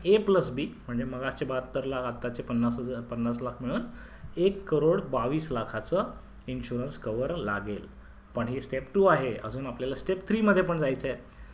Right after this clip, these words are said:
स्टेप थ्रीमध्ये जॉनचे काही फ्युचर गोल्स पण आहेत. जर आपण बघितलं, जॉनला दोन मुलं देखील आहेत, एक बारा आणि दहा वर्षाचे. So त्यांचे जे फ्युचर गोल्स आहेत,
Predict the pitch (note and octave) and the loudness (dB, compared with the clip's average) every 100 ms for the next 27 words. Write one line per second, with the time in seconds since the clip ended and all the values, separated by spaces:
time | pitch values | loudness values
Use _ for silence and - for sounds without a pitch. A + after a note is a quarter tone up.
0 | - - G3 G3+ - G#3 A#3+ A#3 D#3 - | -16 -4 0 0 4 4 8 8 6 4
1 | - - - - - - - - - - | 0 -14 -20 -20 -20 -20 -20 -20 -20 -20
2 | - - - - - - C#3+ B2 D3+ F3 | -18 -14 -12 -12 -14 -14 -4 4 6 6
3 | D#3+ E3+ D#3+ D#3 D#3+ - C3 A#2 C3+ A#2+ | 4 0 0 0 -2 -2 -2 0 2 2
4 | A2+ A#2 - A2+ G2+ G#2 G2+ A2+ - C3 | 0 -2 -2 -4 -4 -6 -6 -8 -8 -4
5 | D3+ D3+ E3 E3 C#3 C3 C3+ C#3+ C#3 D3 | 0 4 4 4 2 0 0 0 0 0
6 | D3+ E3 G3+ F#3+ F#3 F#3 D#3 D#3+ D#3+ A#2 | 4 6 6 4 2 2 2 2 0 -2
7 | A#2+ B2 C3 C#3+ C#3 B2 B2 D3+ D3 D3+ | -2 -2 -2 -2 -4 -2 0 2 0 -2
8 | C3+ C#3+ D3 - - - G3 G3 - E3+ | -4 -4 -6 -12 -18 -8 -4 -2 2 2
9 | D#3+ D#3+ D#3+ A3 A3+ A3 A3+ - E3+ E3+ | 4 2 0 0 2 2 0 2 2 4
10 | F3 C#3+ C3 C#3 C#3 A#2+ B2 | 4 4 2 2 0 0 -2